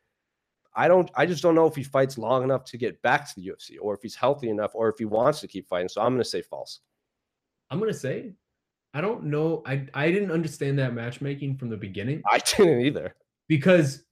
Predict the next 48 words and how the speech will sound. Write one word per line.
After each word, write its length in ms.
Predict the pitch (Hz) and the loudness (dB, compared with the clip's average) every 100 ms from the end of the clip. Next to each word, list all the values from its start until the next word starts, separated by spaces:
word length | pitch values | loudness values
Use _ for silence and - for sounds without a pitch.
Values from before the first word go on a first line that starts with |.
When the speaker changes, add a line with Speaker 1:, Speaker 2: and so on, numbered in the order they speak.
| _ _ _ | _ _ _
Speaker 2:
if 160 | 156 135 | 0 6
you're 220 | 202 240 | 8 8
one 200 | 233 202 | 8 8
championship, 480 | 160 190 170 135 120 | 4 0 0 0 -2
you've 120 | 120 | -4
invested 420 | 123 120 135 135 | -4 -2 -2 -4
in 100 | 117 | -8
this 140 | 107 101 | -8 -10
guy, 180 | 92 92 | -10 -10
right? 260 | 107 135 | -6 -6
Like, 120 | 131 107 | -6 -6
he's 200 | 143 127 | -4 -4
a 60 | |
very 280 | 110 143 170 | 0 2 4
young 440 | 151 131 139 156 | 4 6 6 6
guy 240 | 139 127 120 | 4 4 2
who 180 | 123 139 | 0 2
can 160 | 135 | 2
become 400 | 123 120 - 165 | 0 -2 -4 -2
somebody 400 | 165 147 127 117 | 0 0 0 -2
for 300 | 110 160 165 | -6 -4 -2
you. 260 | 135 110 104 _ - | -2 -2 -6 _ -8
And 100 | 123 | -2
he 80 | 147 | 0
very 260 | 135 185 | 4 4
much 300 | 180 175 170 | 6 4 2
seems 240 | - 175 151 | -2 -2 0
to 100 | 156 | -4
fit 240 | 135 165 151 | -2 0 0
in 160 | 139 | 0
line 320 | 139 151 139 | 0 0 0
with 140 | 123 127 | -2 -4
the 80 | 120 | -4
whole 280 | - 151 | 0 0
one 220 | 131 139 135 | 2 0 0
championship 560 | 147 143 135 123 139 | 0 -2 -2 -4 -6
ethos 480 | 139 160 156 123 113 | -4 -4 -2 -6 -4
of 180 | 127 110 | -8 -8
respect 600 | 113 - - 151 131 135 | -12 -8 0 0 0 -2
and, 300 | 117 107 107 | -6 -6 -8
and 180 | 110 110 | -10 -4
discipline 560 | 123 143 135 135 120 110 | -2 -2 -2 0 -2 0
and 100 | 113 | 0
honor 360 | 147 143 113 | 2 4 0
and 80 | 110 | -4
all 180 | 117 113 | -6 -6
of 60 | |
this. 340 | 117 135 107 | 0 0 0